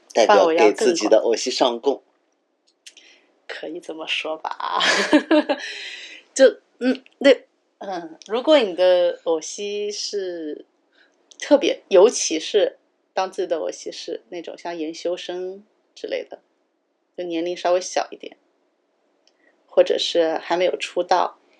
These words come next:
Speaker 1: 或者是出道了但是不红，
Speaker 2: 嗯。
Speaker 1: 在上升期、事业上升期
Speaker 2: なるほど。
Speaker 1: 的这种感觉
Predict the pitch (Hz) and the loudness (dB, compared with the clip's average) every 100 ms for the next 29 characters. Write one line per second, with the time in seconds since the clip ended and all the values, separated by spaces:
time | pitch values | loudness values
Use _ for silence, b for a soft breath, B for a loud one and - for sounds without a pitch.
0 | _ - 165 160 - 170 165 - - 202 | _ 0 2 2 0 2 2 0 -2 2
1 | 214 180 - 175 180 180 185 - - 214 | 4 2 -2 -6 -6 -8 -8 -10 -18 _
2 | _ _ _ _ _ _ _ _ _ _ | _ _ _ _ _ _ _ _ _ _
3 | _ b b b b - - - - - | _ b b b b -20 -20 -20 -6 0
4 | 262 - 285 202 - 226 226 - 220 - | 2 4 2 0 -2 -2 -4 -8 -10 -8
5 | - 247 214 190 180 208 175 - 175 175 | -6 2 4 4 2 -2 -4 -6 -8 -8
6 | - 165 175 _ _ _ - 90 87 175 | -10 -10 -10 _ _ _ -12 -12 -12 -16
7 | 92 - 170 - - 190 175 151 156 143 | -10 0 0 0 0 0 0 -8 -10 -12
8 | - - - | -14 -16 -16